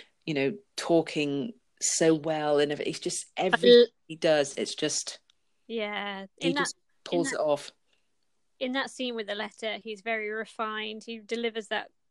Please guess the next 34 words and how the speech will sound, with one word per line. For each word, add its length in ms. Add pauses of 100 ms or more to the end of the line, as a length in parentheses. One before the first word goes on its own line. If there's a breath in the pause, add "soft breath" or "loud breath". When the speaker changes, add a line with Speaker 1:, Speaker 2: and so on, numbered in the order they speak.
(120)
Speaker 2:
that, 340
just 200
that 160
scene, 420
Speaker 1:
Yeah, 400 (180)
Speaker 2:
uh, 120
Speaker 1:
and 160
Speaker 2:
very 180
well. 300 (200)
Speaker 1:
that's, 360
yeah, 160
that's 220
the 80
kind 180
of 80
the 40
way 180
he 260
is 200 (140)
most 360
of 40
the 80
way 160
through 400
it. 140
And 380 (580)
when, 260
when 380
he, 520
they, 380
there's 160
this 320
scene 400
where 400